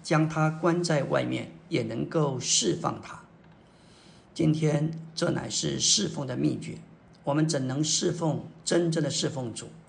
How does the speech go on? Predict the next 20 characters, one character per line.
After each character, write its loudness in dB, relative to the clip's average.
不 2
是 4
凭 -4
着 -4
热 8
心 0
做 -2
什 -8
么， -18
乃 -2
是 -4
凭 -4
着 -2
来 -2
到 4
真 2
正 -2
服 -8
从 -6
的 -2